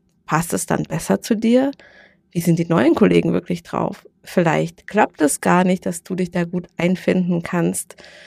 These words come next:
eine angenehme Umgebung für dich finden kannst. Das heißt, das ist halt ganz häufig eine Sicher-, Unsicherheit.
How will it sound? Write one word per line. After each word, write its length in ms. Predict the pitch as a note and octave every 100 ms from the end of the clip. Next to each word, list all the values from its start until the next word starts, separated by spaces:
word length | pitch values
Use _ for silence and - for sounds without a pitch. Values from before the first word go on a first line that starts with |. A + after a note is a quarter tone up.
| - - _
eine 380 | - F#3+ F#3 F#3 -
angenehme 480 | F#3+ F3+ F#3 F#3+ -
Umgebung 640 | A3 G#3 F3 F3 E3+ F3+
für 160 | - F3+
dich 200 | F3 -
finden 380 | F3+ F3+ F3+ F#3
kannst. 480 | F#3 F#3 F3+ - - - - _ -
Das 100 | -
heißt, 180 | F#3 G3
das 120 | A3
ist 160 | A3
halt 240 | G3 G3 -
ganz 320 | F#3 G#3+ -
häufig 340 | F#3 G3 F#3+
eine 80 | F#3+
Sicher-, 400 | E3 F#3+ G3 F3 -
Unsicherheit. 800 | G#3+ G3 F3+ E3+ D#3+ E3 G3 -